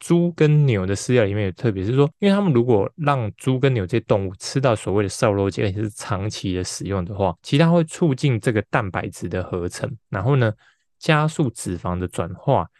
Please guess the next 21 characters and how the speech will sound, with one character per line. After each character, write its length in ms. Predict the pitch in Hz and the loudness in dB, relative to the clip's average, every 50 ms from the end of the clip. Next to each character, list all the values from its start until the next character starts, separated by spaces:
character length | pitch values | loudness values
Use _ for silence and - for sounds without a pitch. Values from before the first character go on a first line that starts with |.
| _ _ _ | _ _ _
与 120 | - 90 82 | -8 -8 -8
分 340 | - - - 117 107 110 110 | -6 -2 0 0 0 0 -4
解， 240 | - - - - - _ _ _ _ | -6 -10 -10 -10 -12 _ _ _ _
增 260 | - - 160 151 151 | -2 0 2 2 2
加 160 | 151 156 147 143 | 2 2 0 0
动 300 | - - 143 135 135 131 | 2 2 2 2 2 0
物 100 | 110 101 | 0 -2
的 80 | 101 | -4
瘦 340 | 95 - - - 120 104 101 | -4 -4 0 2 2 4 4
肉 220 | 107 101 92 82 - _ | 2 2 0 -2 -2 _
量， 200 | 117 110 101 - _ _ | 0 0 0 -2 _ _
那 180 | _ 165 170 160 - _ _ _ | _ 0 0 0 -2 _ _ _
它 120 | - 160 | -4 -2
就 140 | 156 165 180 | 0 0 0
可 80 | 160 175 | 2 4
以 40 | 165 | 4
让 200 | 160 151 143 139 - _ | 4 2 2 0 -4 _
猪 280 | - - 151 147 147 | -4 -2 0 0 2
的 120 | 135 123 107 - _ | 2 0 0 0 _
这 120 | - 131 | -4 -2
个 140 | 113 110 101 | 0 0 -2